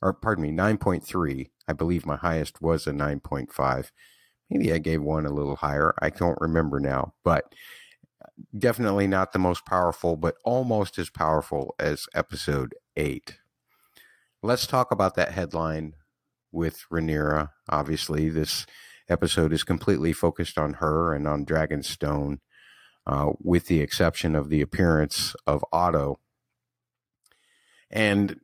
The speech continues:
Alicent's message, so to speak, and I love how that did kind of strike her in a way for a moment. But think about everything that Rhaenyra goes through in this very short time span.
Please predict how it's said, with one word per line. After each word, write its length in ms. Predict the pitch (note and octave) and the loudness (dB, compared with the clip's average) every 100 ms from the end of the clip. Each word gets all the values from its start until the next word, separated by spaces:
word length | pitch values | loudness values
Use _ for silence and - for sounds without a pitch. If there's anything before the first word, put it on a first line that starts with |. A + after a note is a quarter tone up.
| _ - - G2+ | _ -20 -2 2
Alicent's 500 | F#2 D#2+ F2+ D2+ - | 2 2 -2 -4 0
message, 680 | F2 E2+ E2 D#2 - - - E2 | 2 2 0 -2 -4 -8 -10 -10
so 280 | - - D#2+ | -4 0 0
to 80 | D2+ | 0
speak, 480 | - D#2 C#2+ - | -4 -2 -2 -2
and 220 | D2+ D2+ D2 | -4 -2 -2
I 220 | - D#2 | 0 0
love 380 | D#2+ E2 D#2+ - | 2 2 2 0
how 200 | D#2 D2 | 0 0
that 240 | D2+ - | -2 -2
did 200 | E2+ - | -4 -4
kind 220 | - D#2 | -2 -2
of 100 | C#2 | -2
strike 420 | - - E2+ F2 | -6 0 0 0
her 340 | - C#2+ C2+ - | 0 0 -2 -4
in 180 | - D#2 | -2 0
a 100 | C#2+ | 0
way 300 | C#2+ C2+ C2+ | 2 2 0
for 220 | - C2+ | -2 -2
a 40 | C2+ | 0
moment. 400 | C#2+ C2+ B1 - _ _ _ _ _ _ _ _ _ _ - | 0 -2 -2 -6 _ _ _ _ _ _ _ _ _ _ -2
But 260 | E2+ - | -2 -2
think 360 | - - D#3+ - | -8 -2 0 0
about 300 | E2+ C#2 - | 0 0 0
everything 440 | G#2 A2 G#2+ G2+ F2+ | 0 0 0 0 -2
that 100 | D2+ | 0
Rhaenyra 420 | E2+ E2 D#2+ D2 | 0 2 2 0
goes 300 | E2+ F#2 - | 2 2 2
through 260 | - C#2 C#2 | -2 -2 -2
in 140 | C2+ | -4
this 220 | C#2+ - D#2+ | -6 -8 -2
very 340 | E2 F2+ E2+ | 2 4 4
short 360 | - - C#2+ - _ _ _ _ _ | 0 0 0 -2 _ _ _ _ _
time 380 | - - E2+ D#2+ | -6 0 2 0
span. 500 | - - C2+ G1+ - | -2 -6 -6 -8 -14